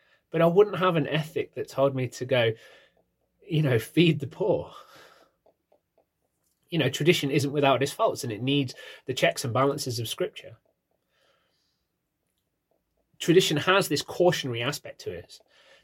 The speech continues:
To it, you know, it tells us where it's safe to enter the water and swim. You know, it tells us, "Don't go here because unseen dangers lurk here." You know, a riptide might drag you off into the ocean.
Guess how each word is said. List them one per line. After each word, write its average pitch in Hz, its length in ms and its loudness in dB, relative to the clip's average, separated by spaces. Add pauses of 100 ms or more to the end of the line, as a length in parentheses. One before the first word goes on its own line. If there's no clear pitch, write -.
To 147 120 2
it, - 120 2
you - 100 2
know, - 80 4
it 110 160 2
tells 175 320 4
us 143 180 0
where 156 280 4
it's - 100 -4
safe - 460 -2
to 139 100 -2
enter 135 220 -2
the 113 80 -6
water 131 520 0
and 107 140 -12
swim. - 400 -14 (960)
You - 100 -6
know, 135 100 2
it 131 100 -4
tells 175 300 4
us, 143 80 0
"Don't 214 400 4
go 185 200 8
here 127 240 0
because 123 460 -10
unseen 185 540 -2
dangers 151 540 0
lurk 139 360 4
here." 95 380 -12 (160)
You 110 80 -10
know, 127 180 0
a 117 60 -2
riptide 123 600 0
might 117 200 -6
drag 131 260 -2
you 131 140 0
off 131 160 -2
into 120 200 -12
the 117 140 -4
ocean. 151 440 -2